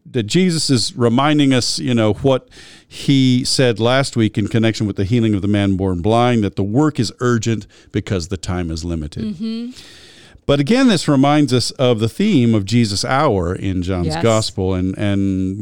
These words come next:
Speaker 1: we've talked about that before, but, uh, you know, throughout John's gospel, the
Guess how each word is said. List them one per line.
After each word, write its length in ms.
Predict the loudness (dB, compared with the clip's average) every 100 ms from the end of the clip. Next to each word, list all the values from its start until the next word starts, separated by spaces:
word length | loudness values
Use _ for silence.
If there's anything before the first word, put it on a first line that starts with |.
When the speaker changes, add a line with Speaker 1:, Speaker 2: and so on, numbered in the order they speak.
| -4
Speaker 1:
we've 140 | -4 -2
talked 260 | 0 0
about 180 | -2 -2
that 180 | 0 -2
before, 380 | -4 0 2 2
but, 260 | 0 -4
uh, 100 | -12 -6
you 160 | -2
know, 80 | -2
throughout 560 | 0 0 2 0 -2 -4
John's 320 | -2 0 0
gospel, 460 | 0 0 0 -4 -6
the 160 | -6